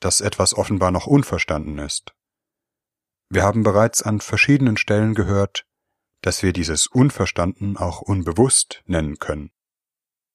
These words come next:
Wenn ein Patient mit einem Symptom, zum Beispiel starken Ängsten, einen Psychoanalytiker aufsucht, so wird dieser zunächst einmal davon ausgehen, dass etwas an dem Erleben des Patienten nicht verstanden,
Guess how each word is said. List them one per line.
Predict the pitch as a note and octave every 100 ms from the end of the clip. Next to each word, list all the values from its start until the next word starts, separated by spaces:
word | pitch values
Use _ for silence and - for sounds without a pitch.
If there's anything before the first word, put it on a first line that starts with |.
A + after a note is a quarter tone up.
| _ _ _ _ _ _ _ _ _ _ _ _
Wenn | - A2
ein | A2+ A2
Patient | A2+ - B2 D3 -
mit | A2+
einem | F2+ F2+ E2+
Symptom, | F2 - A2 A#2+ B2+ B2 _ _
zum | - F2+
Beispiel | E2+ E2+ - E2+
starken | - F2 - G2
Ängsten, | G#2+ C3+ - - G#2+ - _ _ _ _ -
einen | F#2+ F2+
Psychoanalytiker | - G2 F#2 E2 D#2+ G2+ C#3 B2+ A2+
aufsucht, | A#2 - - C3 - - - _ _ _ _ _ _ _ _
so | G2 E2+
wird | E2+ -
dieser | A2 A#2+ A2
zunächst | E2+ E2 G#2 -
einmal | G2+ G2 F#2+
davon | F2 F#2
ausgehen, | - F2+ - - G#2+ G#2 G#2 _ _ _ _ -
dass | -
etwas | - - - A#2+
an | G#2+ G2
dem | F#2+
Erleben | E2+ E2+ G#2 A2+
des | G2+
Patienten | - F#2 - G2+ G#2+ G2
nicht | G#2 -
verstanden, | G2+ - F#2 E2+ D#2 D#2